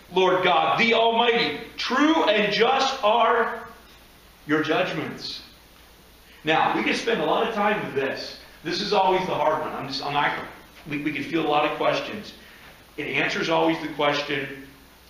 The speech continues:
my, my son, my daughter, my cousin, my best friend, my wife,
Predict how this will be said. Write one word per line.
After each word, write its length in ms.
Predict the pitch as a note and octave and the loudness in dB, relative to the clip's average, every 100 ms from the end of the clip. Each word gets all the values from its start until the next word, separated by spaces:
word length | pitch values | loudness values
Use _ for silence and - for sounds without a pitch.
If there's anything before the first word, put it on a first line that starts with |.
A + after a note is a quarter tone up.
| - - - - | -20 -20 -20 -6
my, 360 | C3 B2+ A#2+ A#2 | 0 0 0 -4
my 120 | G#2+ | -8
son, 520 | - - D#3+ D#3+ A#2 | -6 -2 0 0 -2
my 80 | G#2 - | -8 -4
daughter, 500 | C#3+ D3 C#3+ C#3+ C3+ | 2 2 2 -2 -4
my 120 | G2+ | -8
cousin, 640 | - D3 C#3+ C#3 C3+ C3+ C3 | -4 0 0 0 -6 -8 -10
my 100 | - | -12
best 400 | - - - - | -8 -8 -8 -12
friend, 560 | - D3 C#3 C3 - | -8 -4 -2 -4 -8
my 80 | - G2+ A#2+ | -12 -12 -2
wife, 260 | C#3+ C#3 | 0 2